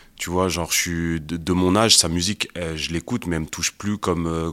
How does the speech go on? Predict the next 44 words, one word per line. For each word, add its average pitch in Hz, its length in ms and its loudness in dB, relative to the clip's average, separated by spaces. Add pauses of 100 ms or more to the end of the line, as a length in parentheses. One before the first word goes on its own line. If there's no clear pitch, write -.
comme 80 420 -4
le 82 120 -4
rap 101 260 -2
me 85 140 -4
touchait - 280 -2
quand 85 140 -4
j'avais 82 240 -4
vingt 90 260 -2
ans. 95 120 -4 (720)
Mais 92 100 2
ça, 123 160 6
c'est 104 120 6
un 92 60 8
truc - 200 0
qui 101 100 4
est - 100 4
archi - 280 4
important 95 420 0
pour 90 220 -2
nous, 113 160 2
c'est 92 160 0
de - 40 -10
se 95 120 -2
dire, 98 180 -2
on 98 80 0
fait 85 160 -4
pas 101 140 0
les 90 80 0
choses 85 200 -4
pour 85 220 -6
nous. 90 160 -2 (580)
Et 90 100 0
ça, 123 420 8
il 101 80 6
y - 20 6
a 92 60 4
aussi 92 220 2
une 92 80 0
volonté 92 380 2
là-dedans 98 340 4
d'être 95 240 0
un 92 40 2
peu 95 120 -2
intemporel. 95 720 2